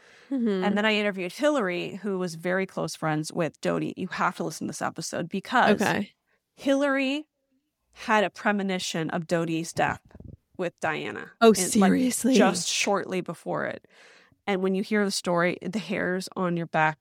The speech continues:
Speaker 2: will raise. You're just gonna go, "Oh my God." She called him and she, uh, should I tell you the story or you wanna go listen to it?
Speaker 1: I just feel like we should,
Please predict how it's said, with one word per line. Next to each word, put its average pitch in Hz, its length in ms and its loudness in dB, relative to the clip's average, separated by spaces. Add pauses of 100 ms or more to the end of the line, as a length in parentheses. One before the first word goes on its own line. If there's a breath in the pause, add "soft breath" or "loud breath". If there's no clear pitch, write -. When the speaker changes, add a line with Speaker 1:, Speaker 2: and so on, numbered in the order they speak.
Speaker 2:
will 170 240 -2
raise. 151 340 -2
You're 160 100 -2
just 156 200 -8
gonna 156 160 -4
go, 151 300 -6
"Oh 170 400 -4
my 147 180 -4
God." 147 400 -2 (300)
She - 220 -8
called 220 460 4
him 151 240 -4
and 165 140 -2
she, - 160 -6 (360)
uh, - 120 -4 (960 loud breath)
should 240 140 2
I - 40 6
tell 226 180 2
you 233 60 4
the 220 80 -2
story 196 320 0
or 185 40 0
you 170 80 0
wanna 160 140 -2
go 147 160 -4
listen 143 300 -10
to - 120 -16
it? - 160 -12 (220 soft breath)
Speaker 1:
I 311 120 8
just 403 180 2
feel 381 100 2
like 262 100 0
we 247 120 2
should, 285 200 -2